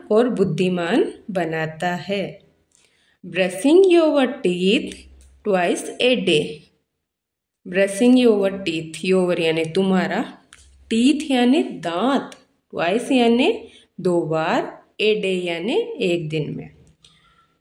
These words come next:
एक दिन में दो बार ब्रश करना keeps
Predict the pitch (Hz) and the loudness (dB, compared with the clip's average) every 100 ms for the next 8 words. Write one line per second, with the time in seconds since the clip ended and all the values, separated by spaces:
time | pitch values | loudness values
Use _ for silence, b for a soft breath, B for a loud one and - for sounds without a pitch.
0 | _ - 226 226 226 180 208 208 226 339 | _ 2 6 6 4 0 0 2 0 0
1 | 240 202 185 175 170 165 160 160 175 247 | 2 2 2 0 -2 -2 -6 -2 0 0
2 | - - 202 185 175 190 311 - _ _ | -4 -2 0 0 -2 -4 -6 -10 _ _
3 | _ _ 233 269 370 | _ _ -4 -2 -2